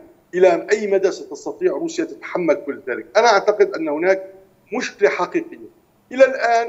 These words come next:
إلى الآن روسيا على الأرض تتقدم، لا شك في ذلك، آه، آه، وسيطرت على أجزاء واسعة من أوكرانيا، ولكن في النتيجة كما نعلم أن القرار هو ليس فقط ال-، ال-، ال-، ال-، التقدم العسكري، إنما هذا يجب أن يتبعه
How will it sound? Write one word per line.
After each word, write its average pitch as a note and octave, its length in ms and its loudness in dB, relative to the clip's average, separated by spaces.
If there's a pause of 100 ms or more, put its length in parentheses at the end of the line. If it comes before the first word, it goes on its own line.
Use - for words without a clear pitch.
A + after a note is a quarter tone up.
(120)
إلى G#3 100 2
الآن F#3+ 220 0
روسيا G#3+ 320 -6
على G3+ 140 2
الأرض G3+ 320 -4
تتقدم، G#3+ 440 -6 (320)
لا F3+ 240 6
شك F#3+ 220 -6 (100)
في E3+ 60 -16
ذلك، D3+ 360 -2 (480)
آه، C#3 500 -2
آه، - 20 0
وسيطرت E3 720 4
على D#3+ 180 -2
أجزاء F3+ 300 2
واسعة F#3 640 0
من F#3 240 -8
أوكرانيا، B2+ 500 -2 (340)
ولكن F#3+ 440 4 (160)
في G3+ 60 -14
النتيجة G3 380 -4
كما F3+ 260 -4
نعلم E3 380 0
أن A#3 180 -4
القرار G3+ 480 4
هو F#3+ 180 0
ليس G#3 240 0
فقط F#3 400 -10 (400)
ال-، D3+ 200 -6
ال-، C#3 180 -6
ال-، C#3 220 -6
ال-، B2 380 -4
التقدم F3 520 2
العسكري، D3+ 460 0 (100)
إنما D3 300 -2
هذا E3+ 300 0 (320)
يجب E3 240 4
أن E3 100 -6
يتبعه F3+ 580 2